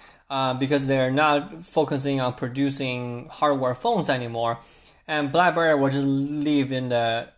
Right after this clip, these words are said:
you know, in the wind. And then a couple of days ago, they have a new partnership. This time it's with a tech startup called Onworld Mobility. So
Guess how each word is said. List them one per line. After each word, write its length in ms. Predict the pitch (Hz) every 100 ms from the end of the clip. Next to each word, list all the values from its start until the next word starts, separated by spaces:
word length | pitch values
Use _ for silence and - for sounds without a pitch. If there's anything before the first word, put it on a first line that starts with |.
| _ _ _
you 100 | 170
know, 120 | 120
in 160 | 120 131
the 80 | 120
wind. 400 | 120 131 110 110
And 120 | 135
then 80 | 160
a 40 |
couple 240 | 156 226 165
of 40 |
days 220 | 170 220
ago, 480 | 170 139 131 127 127 - _ _
they 100 | 151
have 180 | 170 165
a 60 | 147
new 160 | 202
partnership. 640 | 196 - 180 160 139 151
This 180 | 135 170
time 200 | 175 147
it's 120 | 139 156
with 180 | 165
a 120 | 131 120
tech 420 | - - 165 117
startup 800 | - - 123 143 208 233 - _ _ _
called 380 | - 143 127 -
Onworld 840 | 160 170 160 156 151 139 127 123
Mobility. 1000 | 123 123 123 120 131 135 139 165 208 208 - - - - -
So 580 | - - 214 180 165 -